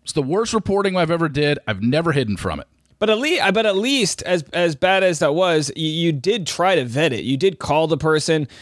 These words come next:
Speaker 2: You, you were pretty much duped, which is different than sort of getting a D M that someone, you know, g-, uh, you know, you, you, you went, you went to the distance. You just didn't have the wherewithal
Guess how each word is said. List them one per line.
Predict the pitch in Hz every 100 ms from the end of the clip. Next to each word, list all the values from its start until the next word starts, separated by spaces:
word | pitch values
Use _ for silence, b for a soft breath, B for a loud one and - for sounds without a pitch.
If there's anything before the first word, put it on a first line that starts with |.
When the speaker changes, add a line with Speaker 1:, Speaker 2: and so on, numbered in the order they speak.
| 127
Speaker 2:
You, | - 170
you | 156 165 160
were | 165
pretty | 147 233 233
much | 170 120 117
duped, | 185 170 - 131
which | 180 165
is | 147
different | 202 208 196 147
than | 160 156 135 B B B
sort | - 180
of | 151 135
getting | 156 143
a |
D | 123 160 147
M | 156 143
that | 127
someone, | - 143 131 123
you | 117
know, | 127 110 82 139 120
g-, | 139
uh, | 127
you | 98 131
know, | 110 98 78 117 104 113 110 -
you, | 160 190
you, | 208 185
you | 175 180 180
went, | 208 233 -
you | 170 180
went | 240 214
to | 233
the | 185 175
distance. | 175 185 185 156 160
You |
just | 151 165 -
didn't | 170 160
have | 151 147 131 B B B
the | 127 147 139
wherewithal | 131 185 226 214 160 165 139 131